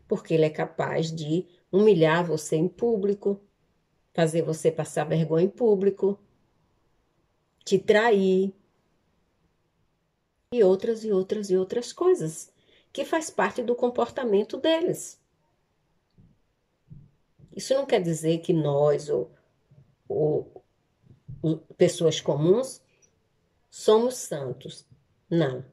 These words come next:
a gente também tem defeito. A gente tem manias. Falhamos, erramos. Se machucamos alguém, a gente vai lá, pede desculpa.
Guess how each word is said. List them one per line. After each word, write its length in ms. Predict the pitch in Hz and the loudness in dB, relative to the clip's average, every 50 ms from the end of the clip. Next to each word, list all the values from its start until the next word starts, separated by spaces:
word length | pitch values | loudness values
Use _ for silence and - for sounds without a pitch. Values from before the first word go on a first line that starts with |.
| _ - | _ -6
a 80 | 160 160 | -2 0
gente 220 | 170 190 185 190 | 2 2 2 2
também 220 | - 175 170 170 | 0 0 0 0
tem 180 | 170 - 180 170 | -2 -2 -4 -2
defeito. 640 | 175 185 180 - - 165 - - - - - - - _ _ _ _ _ _ _ _ _ - - _ _ _ _ _ _ _ _ _ _ _ _ - | -2 -4 -4 -4 -6 -6 -6 -6 -8 -14 -16 -18 -18 _ _ _ _ _ _ _ _ _ -20 -20 _ _ _ _ _ _ _ _ _ _ _ _ -6
A 80 | - | 0
gente 240 | 160 170 185 180 - | 4 4 4 4 4
tem 100 | - 175 | 2 0
manias. 800 | 170 165 165 160 151 147 143 143 143 127 - - - - - _ _ _ _ _ _ _ _ _ _ _ _ _ _ _ _ _ _ _ | 0 2 2 0 0 -2 -4 -6 -4 -6 -6 -6 -12 -18 -20 _ _ _ _ _ _ _ _ _ _ _ _ _ _ _ _ _ _ _
Falhamos, 960 | _ - - 202 196 190 170 156 170 160 156 156 156 147 147 147 - - - - | _ -8 -4 -2 0 2 2 2 4 4 4 2 0 -2 -4 -6 -8 -10 -10 -4
erramos. 840 | - 190 165 127 147 160 160 160 156 151 151 151 - - - - _ _ _ _ _ _ _ _ _ _ _ _ _ _ _ _ _ _ _ _ _ _ _ _ _ _ _ _ _ _ _ _ _ _ _ _ _ _ _ _ _ _ _ _ _ _ _ _ _ _ | -2 -2 0 0 2 2 2 2 0 0 -4 -6 -6 -8 -14 -20 _ _ _ _ _ _ _ _ _ _ _ _ _ _ _ _ _ _ _ _ _ _ _ _ _ _ _ _ _ _ _ _ _ _ _ _ _ _ _ _ _ _ _ _ _ _ _ _ _ _
Se 240 | - - - - 269 | -20 -16 -12 -8 -6
machucamos 720 | - 254 233 - - 185 - - 165 160 160 156 156 156 | -6 -6 -6 -4 -6 -6 -4 0 0 2 2 2 0 -2
alguém, 340 | 147 139 143 147 165 170 175 | -4 -4 -4 -2 0 0 0
a 60 | 170 | 2
gente 240 | 175 180 175 - 180 | 0 -2 -2 -2 -2
vai 180 | 165 180 180 | 0 0 2
lá, 260 | 165 160 156 151 151 151 | 2 2 0 0 -2 -2
pede 280 | - - 156 165 165 | -2 -2 -2 -2 -2
desculpa. 840 | 156 165 - - - - - 185 175 165 - - 170 165 160 - | -6 -6 -6 -8 -4 -2 0 0 0 0 -2 -2 -2 -2 -4 -8